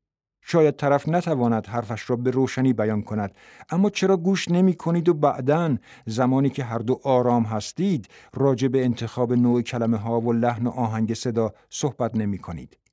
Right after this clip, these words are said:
پذیرفتن به این معنا نیست که باید با محتوای آنچه گفته شد موافق باشید. به این معناست که شما درک کنید آنچه طرف مقابل می‌گوید چیزی است که احساس می‌کند.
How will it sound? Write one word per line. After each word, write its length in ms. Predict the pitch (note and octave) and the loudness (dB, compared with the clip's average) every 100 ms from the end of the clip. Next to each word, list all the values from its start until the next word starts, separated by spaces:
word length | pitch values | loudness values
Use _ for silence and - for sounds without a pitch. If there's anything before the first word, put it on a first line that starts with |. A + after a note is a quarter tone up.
| _ _ _ _ _ _ _ _ _ - | _ _ _ _ _ _ _ _ _ -4
پذیرفتن 640 | E3+ D#3+ F3+ F3+ - G#3 | -2 0 -2 -2 0 0
به 80 | F3 | 2
این 180 | D#3+ D#3 | 0 0
معنا 300 | D3+ C#3+ F3 | -2 0 2
نیست 320 | F#3 F#3 - | 2 2 0
که 80 | C#3 | -2
باید 340 | B2 B2 B2 A#2 _ _ B2+ | 2 2 2 0 _ _ 0
با 140 | C3+ | 2
محتوای 720 | C3+ C3 - - B2 C3+ C3+ | 4 0 -4 -6 -2 0 2
آنچه 240 | B2+ A#2 B2 | 2 0 -2
گفته 360 | A2 A#2 - | -2 -2 -2
شد 240 | A2+ B2+ A#2+ | -4 -2 2
موافق 640 | A#2+ A2+ A2+ - D3+ C#3 | 2 4 2 2 -2 -2
باشید. 460 | G2 D#2+ - - _ _ _ _ _ _ _ - | -8 -12 -14 -20 _ _ _ _ _ _ _ -6
به 80 | D#3+ | 0
این 220 | G#3 A3+ | 4 4
معناست 480 | D#3 A#2 A2 G2 - | 4 0 -2 -4 -4
که 200 | A#2 G2+ - - | -4 -6 -12 -14
شما 280 | - D#3 F3 | -2 0 0
درک 480 | C#3 D3+ D#3+ D#3+ - | 0 2 0 -2 -4
کنید 440 | C#3 C3 A#2+ - - | 2 4 2 0 -2
آنچه 340 | F#3 G#3+ F#3 | 4 4 2
طرف 320 | F#3 D#3 B2+ | -4 -4 -2
مقابل 460 | C3+ C3 A2+ A2 A2 | 0 2 2 0 2
می‌گوید 460 | A2 G#2 G#2 C#3 D3+ | 0 0 0 0 -2
چیزی 380 | - F3 C#3+ | -4 -2 0
است 180 | A#2+ - | -2 -2
که 180 | C3 A#2+ - _ - | -2 -2 -4 _ -6
احساس 580 | F3 - - G3 C3 G#2 | -6 -4 -2 -2 -2 -6
می‌کند. 440 | F2+ - - _ | -8 -12 -16 _